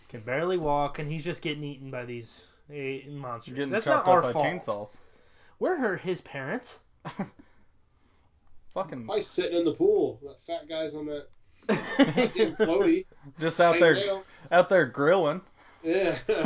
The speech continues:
Speaker 2: <laughs>
Speaker 1: I do like how, as, as you progress through the game, like, you don't have to get as many neighbors. Uh,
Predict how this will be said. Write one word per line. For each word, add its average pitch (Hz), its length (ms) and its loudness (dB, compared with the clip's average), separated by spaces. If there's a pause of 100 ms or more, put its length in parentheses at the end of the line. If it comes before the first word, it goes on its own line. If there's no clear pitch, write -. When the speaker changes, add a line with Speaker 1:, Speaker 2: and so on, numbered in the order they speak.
(720)
Speaker 2:
<laughs> - 600 -18
Speaker 1:
I 170 100 4
do 233 200 0
like 226 260 0
how, 196 200 -4
as, 170 280 -4
as 160 240 -6
you 151 300 -4
progress 160 420 -6
through 165 100 -8
the 139 60 -10
game, 139 400 -4
like, 131 380 -10 (1300)
you 170 140 -4
don't 180 220 0
have 160 200 0
to 147 80 -8
get 139 140 -2
as 135 140 -6
many 135 380 -6 (180)
neighbors. 117 600 -12 (160)
Uh, 160 120 -8